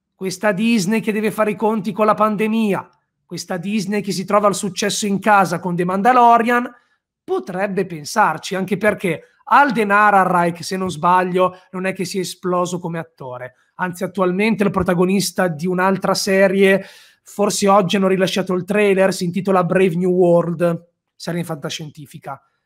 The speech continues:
Quindi non credo abbia un cachet altissimo. Forse l'attore che costicchiava un po' di più era Donald Glover, ma sappiamo che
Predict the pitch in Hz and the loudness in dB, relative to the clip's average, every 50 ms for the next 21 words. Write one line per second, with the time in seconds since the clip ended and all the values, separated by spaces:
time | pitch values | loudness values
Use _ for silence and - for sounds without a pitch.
0 | _ _ _ 196 175 165 156 165 165 175 180 180 190 208 208 226 233 165 - - | _ _ _ -8 -8 -6 -6 -6 -4 -4 -4 -2 -2 -2 -2 -2 -4 -6 -14 -12
1 | _ - 185 185 165 196 190 190 185 - 180 160 - - 202 185 175 175 170 175 | _ 0 0 2 2 2 0 0 0 -2 -4 -2 -2 -2 0 -2 -2 -2 -4 -6
2 | 175 165 - - - 143 135 123 117 117 _ _ _ _ _ _ _ _ _ _ | -8 -8 -8 -10 -12 -12 -12 -14 -14 -16 _ _ _ _ _ _ _ _ _ _
3 | _ _ _ _ _ _ _ _ - - 226 240 220 180 - - 208 190 180 156 | _ _ _ _ _ _ _ _ 0 2 4 4 4 2 0 0 0 0 0 0
4 | - - _ _ _ _ 170 180 190 185 185 - 214 214 226 214 214 214 202 202 | -4 -10 _ _ _ _ -2 -2 -2 -2 -2 -2 0 0 0 0 0 -4 -2 -2
5 | 208 185 - 220 180 - 220 214 208 208 190 202 202 196 196 - - 220 220 208 | -4 -4 -4 -8 -2 -2 0 0 0 0 0 0 0 0 -2 -2 -2 0 2 4
6 | 214 208 185 180 175 190 202 202 220 240 247 196 165 196 196 190 190 185 180 185 | 4 4 4 2 0 0 0 2 2 0 0 0 -2 0 2 2 2 2 2 2
7 | 185 185 185 185 - _ _ 180 185 190 180 - 208 175 - 180 196 175 175 180 | 2 2 0 -2 -8 _ _ -6 -6 -6 -4 -4 -4 -6 -4 -4 -2 0 0 0
8 | 180 180 180 170 175 - 180 170 175 170 170 - _ | 2 0 -2 -2 -2 -4 -4 -2 -2 -4 -6 -12 _